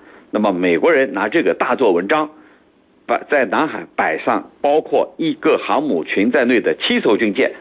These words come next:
来对我们进行威慑，那么就是要逼迫我们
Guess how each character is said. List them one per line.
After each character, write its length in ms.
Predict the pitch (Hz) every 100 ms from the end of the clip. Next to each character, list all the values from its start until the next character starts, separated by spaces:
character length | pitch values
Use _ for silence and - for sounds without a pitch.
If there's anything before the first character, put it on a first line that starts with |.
| - -
来 140 | 104
对 140 | 104 117
我 100 | 82
们 100 | 80
进 160 | 107
行 160 | 95 82
威 140 | 147
慑， 240 | 175 - - - - - - -
那 60 |
么 100 | 90
就 160 | 85 131
是 160 | - 92
要 120 | 78
逼 260 | - 214
迫 160 | 202 190
我 120 | -
们 200 | - 82